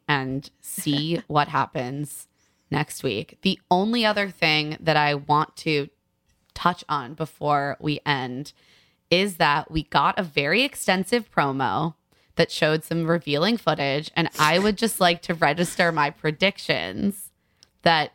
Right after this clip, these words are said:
Speaker 1: it's Gabby and Rachel as the two that he says, "I have been intimate with you." And my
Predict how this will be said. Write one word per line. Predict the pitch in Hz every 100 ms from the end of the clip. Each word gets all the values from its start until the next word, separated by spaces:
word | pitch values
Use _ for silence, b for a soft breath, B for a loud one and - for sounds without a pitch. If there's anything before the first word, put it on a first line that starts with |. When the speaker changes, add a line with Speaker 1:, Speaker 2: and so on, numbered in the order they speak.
| _ -
Speaker 1:
it's | 160 - -
Gabby | 160 139 175 233
and | 240
Rachel | 175 131 - 147 147 190 208 _ _ _ _ _ -
as | 165 151 156
the | 160
two | - - 156 156
that | 165
he | 151 151
says, | - 147
"I | 156 143
have | 160
been | - 196
intimate | 151 147 - 135 110 123 -
with | 151 147
you." | - 123 110 151 175 - _ _ _ _ _ _ _ _ _ -
And | 160 156 156 156 156 - _ _ _ _ _
my | 170 147 156